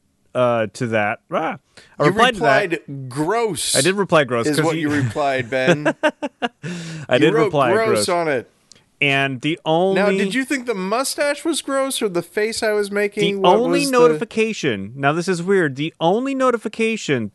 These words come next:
Speaker 1: I ever got that you replied to my reply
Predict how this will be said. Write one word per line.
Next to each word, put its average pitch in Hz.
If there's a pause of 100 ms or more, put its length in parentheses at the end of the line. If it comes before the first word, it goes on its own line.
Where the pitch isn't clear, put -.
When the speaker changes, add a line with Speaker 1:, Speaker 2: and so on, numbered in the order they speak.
(120)
Speaker 1:
I 151
ever 190
got 151 (720)
that 143
you 170
replied 160
to 156
my 143
reply 120